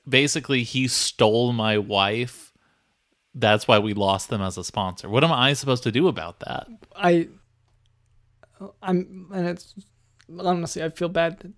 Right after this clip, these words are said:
Speaker 2: having to say it, like, you know, on the podcast or whatever, but, like, eventually you will have to move on.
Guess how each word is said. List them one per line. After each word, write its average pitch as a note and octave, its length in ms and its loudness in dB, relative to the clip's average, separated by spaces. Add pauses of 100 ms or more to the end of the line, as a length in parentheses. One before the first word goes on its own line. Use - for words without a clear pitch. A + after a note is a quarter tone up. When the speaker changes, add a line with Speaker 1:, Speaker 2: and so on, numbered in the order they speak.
(140)
Speaker 2:
having E3 240 -6
to D#3 60 -10
say E3+ 240 -4
it, E3 160 -8
like, D#3+ 200 -10 (300)
you E3 100 -12
know, D#3 260 -14 (120)
on E3+ 160 -6
the D#3 80 -10
podcast G#3+ 560 -4
or D3 200 -18
whatever, F3+ 320 -4
but, F#3+ 220 -2
like, F3+ 380 0 (1040)
eventually A#3+ 960 2 (460)
you F#3+ 300 -2
will G3 260 4
have G3+ 300 -8
to G3+ 100 -10
move G#3+ 260 -10
on. G3+ 400 -10